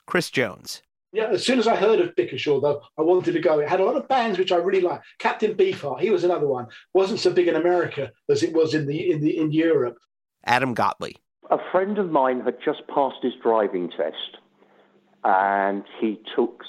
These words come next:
Speaker 3: three of us up in his very old second-hand Ford Anglia, probably not a car that you got in the States. Um, and in those way, days, motorways were very limited in the U K. I, I can't remember how long it took us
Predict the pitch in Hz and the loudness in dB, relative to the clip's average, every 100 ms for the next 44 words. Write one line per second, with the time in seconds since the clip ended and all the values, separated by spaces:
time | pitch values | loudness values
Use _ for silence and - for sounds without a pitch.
0 | - - 147 135 120 113 - 107 - 156 | -12 -2 2 2 0 -4 0 0 0 -2
1 | 120 104 98 120 92 113 113 120 107 110 | 0 0 -4 -10 -2 2 4 4 2 2
2 | 98 101 104 - - 104 - 101 - 101 | 2 2 -2 -6 -8 -8 -6 -6 -2 -2
3 | 95 92 - - - - _ - 117 101 | -2 -4 -12 -20 -20 -20 _ -2 2 4
4 | 101 92 95 90 82 82 123 101 95 98 | 4 2 0 0 0 0 0 0 0 -2
5 | 120 - 107 87 90 92 92 82 92 - | -2 -4 -2 0 0 -4 -4 -2 -2 -2
6 | 78 - - 76 85 - - - - - | -10 -4 -2 0 -2 -10 -20 -20 -20 -20
7 | - - 82 87 90 90 90 - _ _ | -18 -4 0 2 2 0 -6 -10 _ _
8 | _ _ _ _ _ _ _ - - 139 | _ _ _ _ _ _ _ -10 -2 0
9 | 147 151 151 - 131 127 - 123 117 113 | 2 0 0 0 0 0 0 0 0 -2
10 | - - - 107 123 127 123 110 113 110 | -8 -18 -8 -2 0 0 -2 0 2 0
11 | 107 113 107 101 120 120 107 113 98 - | -2 0 0 2 0 0 0 0 -2 -4
12 | 90 90 90 85 90 82 - 82 90 95 | -4 -4 -2 -2 -4 -4 -4 0 0 0
13 | 104 - - 123 123 110 101 101 95 101 | -2 -4 -2 0 0 -2 0 0 0 -2
14 | 101 98 98 - - 104 | -2 -2 -2 -6 -6 -6